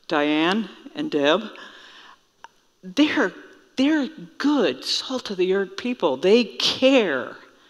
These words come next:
about serving the public. And so the story of Zacchaeus taken from that viewpoint is a reminder to us that there are times in our lives when the world judges us harshly.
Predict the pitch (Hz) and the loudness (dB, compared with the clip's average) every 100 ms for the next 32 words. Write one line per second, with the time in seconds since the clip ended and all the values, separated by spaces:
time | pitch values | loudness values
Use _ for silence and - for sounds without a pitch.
0 | _ _ _ _ - 190 165 151 156 - | _ _ _ _ -4 0 0 0 -2 -6
1 | - - 185 165 160 175 185 - 269 254 | -6 -4 0 0 -2 -2 -4 -2 -2 -2
2 | - - - - - - - - - 254 | -8 -12 -20 -20 -20 -12 -10 -4 2 2
3 | - 311 254 254 - - 294 349 359 254 | 4 4 4 2 2 0 0 2 2 4
4 | 185 175 170 175 - 247 202 147 - - | 4 4 0 -2 0 2 4 2 -2 2
5 | 226 226 190 160 - 180 156 151 - - | 2 2 -2 -4 -4 0 0 -2 -6 -16
6 | _ - 143 139 180 180 190 - - 156 | _ -20 -18 2 6 6 4 0 -16 -10
7 | 160 165 160 - 131 123 120 - 180 190 | -2 0 0 -6 -8 -8 -8 -4 -2 2
8 | 190 185 196 226 233 185 147 165 - 135 | 2 4 4 4 2 0 -2 -6 -6 -8
9 | 131 - - - - - - - 208 233 | -8 -10 -12 -16 -18 -16 -18 0 6 10
10 | 247 233 233 247 269 269 202 202 185 170 | 10 8 6 4 4 4 4 4 6 6
11 | 170 185 170 160 160 156 147 156 190 202 | 6 4 2 0 -2 0 0 2 4 6
12 | 202 175 131 156 165 170 160 147 151 147 | 4 0 -2 2 4 2 0 -2 0 0
13 | 139 - 156 151 147 - 117 113 | -2 -6 -2 -2 -2 -8 -10 -12